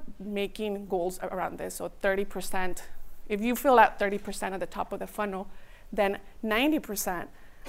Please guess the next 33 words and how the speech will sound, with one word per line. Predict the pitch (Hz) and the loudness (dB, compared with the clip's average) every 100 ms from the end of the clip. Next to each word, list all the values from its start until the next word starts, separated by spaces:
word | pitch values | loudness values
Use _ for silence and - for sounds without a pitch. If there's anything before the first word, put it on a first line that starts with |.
| - | 0
then | 208 220 | 4 6
seventy | - 247 262 | 8 6 6
percent | 247 196 196 | 0 -2 -2
of | 185 | 2
that, | 185 185 | 4 4
like, | 190 185 | 2 0
you | 220 | 2
don't | 220 190 | 4 4
know | 190 190 | 4 2
and | 202 | 2
you're | 196 | 0
making | 185 - 202 | -2 -2 -4
goals | 185 180 190 - | -2 -2 -2 2
or | 208 | 4
the | 202 | 4
business | 202 190 185 | 0 -2 -4
are | 180 | -4
making | 175 - 175 | -6 -6 -6
goals. | - - - - - - - - - - - - - - - | -6 -6 -8 -12 -14 -14 -12 -12 -12 -18 -18 -16 -14 -14 4
Um, | 247 262 254 - - - - | 8 8 6 0 -12 -12 -2
I | - 277 | 8 10
also | 302 339 | 10 6
decided, | 294 277 254 240 - - - - - - | 4 6 6 4 -2 -16 -20 -20 -6 0
I, | 208 208 240 | 4 6 8
I | 269 | 8
know | 254 233 | 6 4
exactly | 233 226 196 190 208 202 | 2 2 0 0 -2 -2
how | - 185 175 185 202 - - - - - - | -2 2 2 2 -4 -16 -20 -20 -20 -12 0
automation | 202 202 196 196 208 196 190 - | 2 2 0 -4 -2 -2 -4 -6
and | 190 185 185 | -6 -4 -2
recommendation | 185 196 185 180 - | -4 -4 -4 -4 -6
systems | 214 214 - 240 226 | -4 -6 -4 -6 -4
work | 240 285 294 | 0 0 -2